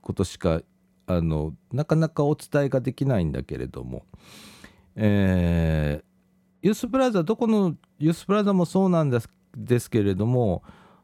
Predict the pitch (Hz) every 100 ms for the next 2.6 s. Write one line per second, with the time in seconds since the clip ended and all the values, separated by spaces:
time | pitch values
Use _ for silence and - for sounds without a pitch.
0 | _ - 247 - 208 190 233 202 - 147
1 | 151 165 - 147 104 98 98 95 92 85
2 | - - 90 85 76